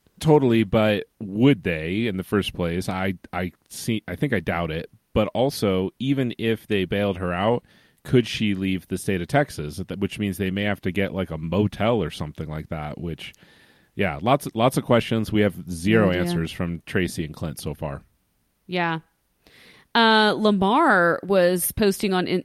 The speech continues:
Speaker 2: or it was Andrea, actually, that posted on Instagram that Lamar had a terrible asthma attack. He was hospitalized. He was calling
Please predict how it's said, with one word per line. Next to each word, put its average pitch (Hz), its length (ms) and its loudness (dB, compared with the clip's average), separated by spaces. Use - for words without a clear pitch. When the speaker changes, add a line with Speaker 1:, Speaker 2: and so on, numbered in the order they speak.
Speaker 2:
or 185 220 2
it 196 80 0
was 180 240 0
Andrea, 180 480 2
actually, 147 400 -2
that 151 140 -2
posted 170 320 -2
on - 40 -8
Instagram 170 500 -2
that 151 340 2
Lamar 208 380 4
had 220 140 2
a 175 40 0
terrible 262 640 2
asthma 226 460 2
attack. 214 500 0
He 196 100 -4
was 156 140 -4
hospitalized. 202 1400 2
He 196 160 -4
was 160 180 -4
calling 202 600 0